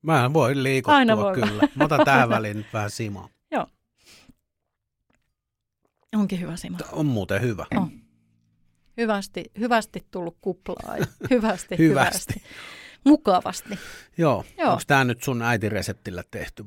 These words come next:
Speaker 1: vai?
Speaker 2: On.
Speaker 1: Oh.
Speaker 2: On.
Speaker 1: Tää on niinku perinteinen.
Speaker 2: Ja se on se sama resepti, joka on edelleen. Se on ihan
Speaker 1: Joo.
Speaker 2: sama resepti, mikä löytyy tuolta Dan Zuckerin sivuilta ja löytyy muuten farinisukeripussin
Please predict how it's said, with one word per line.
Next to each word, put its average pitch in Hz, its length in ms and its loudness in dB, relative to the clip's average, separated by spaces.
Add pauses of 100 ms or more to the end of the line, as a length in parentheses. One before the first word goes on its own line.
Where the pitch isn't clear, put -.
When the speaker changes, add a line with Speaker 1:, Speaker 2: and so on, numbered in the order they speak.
Speaker 1:
vai? 226 80 4
Speaker 2:
On. 190 80 2 (260)
Speaker 1:
Oh. 120 220 -2 (340)
Speaker 2:
On. 185 200 -4
Speaker 1:
Tää 156 120 0
on 151 60 2
niinku 117 140 -4
perinteinen. 117 520 0
Speaker 2:
Ja - 60 -6
se 359 80 2
on 240 120 2
se 370 120 -2
sama 285 280 -4
resepti, 202 420 -6
joka 202 220 -8
on 220 140 -8
edelleen. 208 400 -6
Se 190 120 -14
on 185 80 -8
ihan 220 160 -4
Speaker 1:
Joo. - 40 -2
Speaker 2:
sama 220 240 -6
resepti, 202 760 -8
mikä 190 260 -10
löytyy 185 360 -10
tuolta - 460 -14 (240)
Dan 190 140 -10
Zuckerin 190 460 -14
sivuilta 190 520 -6
ja 185 160 -6
löytyy 190 340 -8
muuten 190 680 -12 (140)
farinisukeripussin 196 1500 -10